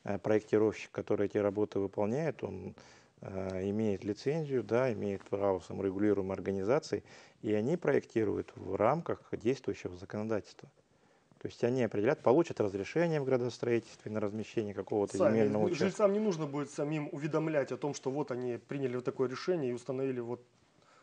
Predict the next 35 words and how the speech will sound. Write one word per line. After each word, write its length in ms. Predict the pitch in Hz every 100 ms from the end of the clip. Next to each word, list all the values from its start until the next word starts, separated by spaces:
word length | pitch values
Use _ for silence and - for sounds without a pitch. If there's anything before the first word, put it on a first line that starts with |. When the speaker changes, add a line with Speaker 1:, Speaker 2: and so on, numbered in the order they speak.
| _ _ -
Speaker 1:
Нет, 180 | 104 90
если 300 | 98 - 107
это 160 | 107 101
будет 360 | 110 113 95 -
санкци-, 440 | - 104 - 123
э, 280 | 117 107 101
в 120 | 92
законном 540 | 107 - 139 120 98
порядке 580 | 90 - 107 117 - -
Speaker 2:
Санкционировано, 460 | 156 143 160 135 113
да. 100 | 107
Speaker 1:
утверждено, 500 | 110 127 160 185 165
всё 320 | - - 117
это 200 | 120 -
будет 300 | 98 107 104
разработано 840 | 104 98 107 113 120 107 98 92 104
и 140 | 110 107
потом 360 | 113 139 117
введено 460 | 92 107 110 120 104
в 60 |
эксплуатацию, 800 | 98 - 110 120 175 180 - 107
в 20 | 98
том 160 | 120 117
числе 400 | - - 113 104 - - -
и 120 | 113 107
при 320 | 117 123 120
принятии, 840 | - 110 113 117 101 104 98 98
как 220 | - 98
я 140 | 104 104
говорил, 360 | 104 110 113
да, 200 | 92 113
договор 500 | 117 101 101 104 107
там 220 | 98 95 92
заключен 420 | 98 110 - 101
будет 260 | 101 101